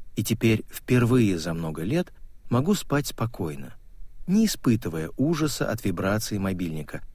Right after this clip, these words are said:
хотя в моём правом квадрицепсе по-прежнему возникает фантомная пульсация. Но мой учитель говорит,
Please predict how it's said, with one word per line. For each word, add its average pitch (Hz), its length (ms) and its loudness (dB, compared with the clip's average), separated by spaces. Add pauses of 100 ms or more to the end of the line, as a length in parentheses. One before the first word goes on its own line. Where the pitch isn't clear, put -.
(380)
хотя 120 320 0
в 110 60 0
моём 107 320 2
правом 101 580 2
квадрицепсе 92 840 -2 (300)
по-прежнему 113 720 4
возникает 101 640 0
фантомная 90 720 -2
пульсация. - 760 -8 (1300)
Но 117 260 6
мой 135 240 4
учитель 196 400 0
говорит, 170 500 0